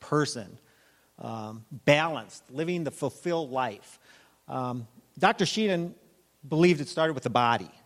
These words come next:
that we really want to work on developing our, our physical bodies. We are challenged by life, um, in many ways, um, and we can only do what we can do.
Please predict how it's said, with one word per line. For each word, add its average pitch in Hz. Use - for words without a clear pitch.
that 135
we 135
really 180
want 156
to 131
work 147
on 131
developing 139
our, 113
our 127
physical 135
bodies. 113
We 202
are 214
challenged 165
by 143
life, 143
um, 123
in 131
many 151
ways, 120
um, 117
and 147
we 160
can 180
only 196
do 175
what 156
we 139
can 127
do. 110